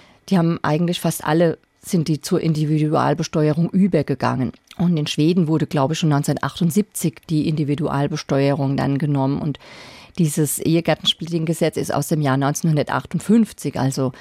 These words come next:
da müsste man schon mal ein bisschen mutiger sein und sagen, wir schauen und reformieren. Und, ähm, ja, wir sehen, was da für Einbahnstraßen eben für die Familien entstehen oder auch Sackgassen. Es sind ja auch Studien,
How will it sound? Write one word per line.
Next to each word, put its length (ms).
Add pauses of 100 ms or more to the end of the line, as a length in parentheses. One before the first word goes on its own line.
(260)
da 120
müsste 300
man 160
schon 220
mal 100
ein 60
bisschen 280
mutiger 480
sein 300
und 120
sagen, 420
wir 300
schauen 420
und 120
reformieren. 720 (360)
Und, 440
ähm, 240
ja, 180
wir 80
sehen, 480 (280)
was 360
da 240
für 480 (200)
Einbahnstraßen 920
eben 300
für 240
die 240
Familien 520
entstehen 440
oder 200
auch 80
Sackgassen. 800 (120)
Es 100
sind 140
ja 100
auch 120
Studien, 520